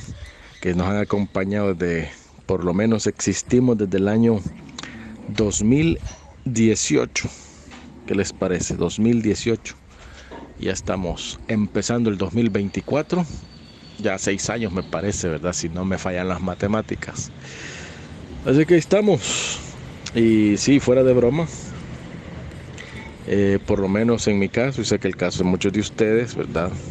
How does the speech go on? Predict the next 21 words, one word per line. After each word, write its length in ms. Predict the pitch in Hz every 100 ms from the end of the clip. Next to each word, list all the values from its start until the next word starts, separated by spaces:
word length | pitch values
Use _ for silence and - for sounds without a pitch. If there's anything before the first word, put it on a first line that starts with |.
| - - - - - - - -
Somos 560 | - 104 101 98 - - -
agradecidos 760 | 110 107 104 98 110 110 101
con 260 | - 101 98
Dios 580 | 107 139 165 - - - - - - - - - - - -
porque, 580 | - - - 87 85 80 78 - - - - - -
pues, 160 | - -
aquí 160 | 95 123
estamos, 440 | - 139 175 113
ya 140 | 101
nos 180 | 98 95
dio 320 | 87 92 85 - - - - - - -
la 200 | 98 90
vida, 500 | 110 143 135 135 127 - - - - - - -
el 200 | 87 82
sol, 500 | - - 113 117 113 -
el 220 | 85 80 87
agua, 460 | 104 107 104 107 -
el 260 | 82 76
aire, 480 | 92 101 104 101 101 - - - - - - - - - -
el 100 | 82
oxígeno 840 | - - 117 110 - 110 110 110